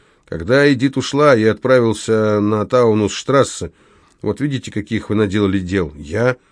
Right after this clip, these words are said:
А кто же еще, чтобы узнать у Норы, были вы у нее или нет? Я? Господи, доставьте вы свое дурацкое "я".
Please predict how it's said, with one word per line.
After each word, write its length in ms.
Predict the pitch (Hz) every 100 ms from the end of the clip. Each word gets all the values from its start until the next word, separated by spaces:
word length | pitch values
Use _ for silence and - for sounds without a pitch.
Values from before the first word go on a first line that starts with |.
| _ _ _
А 140 | -
кто 240 | 202 190 156
же 140 | 117
еще, 420 | 143 - 107 87 78
чтобы 300 | - 95 127
узнать 320 | 110 143 131
у 60 | 131
Норы, 240 | 143 127
были 260 | 101 160 151
вы 180 | 123
у 100 | 135
нее 280 | 120 123 123
или 160 | 143 135
нет? 280 | 104 80 -
Я? 520 | 90 90 107 113 113 104 _ _ _ _ _ _
Господи, 580 | 87 87 104 - - 92
доставьте 720 | 90 123 120 - 139 131 - 131
вы 100 | 131
свое 260 | 123 127
дурацкое 720 | 101 127 127 107 - 110 104
"я". 540 | 101 78 90 131 147